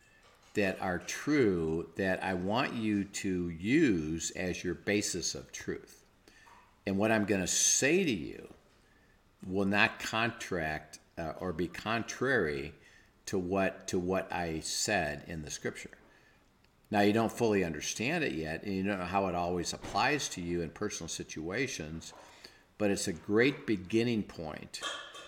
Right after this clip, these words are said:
for me to, uh, lead you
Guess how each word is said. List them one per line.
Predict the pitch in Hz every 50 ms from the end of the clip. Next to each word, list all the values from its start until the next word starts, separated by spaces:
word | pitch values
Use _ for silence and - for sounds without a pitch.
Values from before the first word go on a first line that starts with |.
| - - - _ -
for | - - 107 98
me | 95 95 101 104 104 101 104 104 98
to, | 101 - - 107 98 95 92 90 85 87 85 - - _ -
uh, | 87 82 82 80 78 78 80 87 92
lead | 95 110 113 120 120 117 101 95
you | 92 90 87 87 85 82 82 82